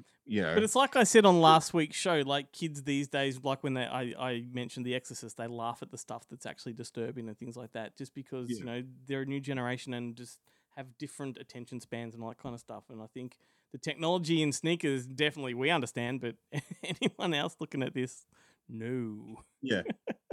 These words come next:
Speaker 1: But there was that, you know, that great pe-, period of time where you could hum a, and they do it in sne-, in Hackers as well, but where you could hum into the phone and get free. <laughs> Oh, and I think he does it in, um, doesn't he, doesn't D J Quails do it in The Core?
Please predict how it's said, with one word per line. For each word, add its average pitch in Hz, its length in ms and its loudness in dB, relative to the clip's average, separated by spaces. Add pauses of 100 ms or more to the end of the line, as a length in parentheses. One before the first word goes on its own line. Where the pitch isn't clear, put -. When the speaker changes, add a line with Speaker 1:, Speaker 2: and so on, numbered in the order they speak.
(340)
Speaker 1:
But 156 100 -2
there 170 80 6
was 156 100 4
that, 165 200 0
you 151 180 10
know, 127 60 8
that 135 140 8
great 147 240 6
pe-, 143 200 2
period 143 260 6
of 117 80 2
time 135 300 2
where 117 100 2
you 113 140 2
could 113 160 0
hum 127 300 4
a, 107 120 0 (200)
and 123 120 4
they 123 80 6
do 190 240 6
it 135 80 4
in 110 120 0
sne-, 131 260 -2
in 113 260 2
Hackers 117 460 2
as 90 120 -2
well, 117 320 2 (340)
but 113 80 6
where 117 120 10
you 117 140 8
could 113 140 8
hum 131 280 8
into 117 240 4
the 110 120 2
phone 120 320 4
and 104 100 2
get 104 180 -2
free. 117 600 2
<laughs> 165 80 -8 (1800)
Oh, 160 120 8
and 165 140 10
I 180 40 10
think - 160 2
he 196 100 0
does 139 240 4
it 135 80 2
in, 117 220 2
um, 101 340 -2 (380)
doesn't 220 180 6
he, 175 100 4
doesn't 160 380 0
D 139 160 8
J 127 160 6
Quails 117 460 4
do 123 200 2
it 117 80 2
in 110 320 -2
The 101 80 -4
Core? 123 480 4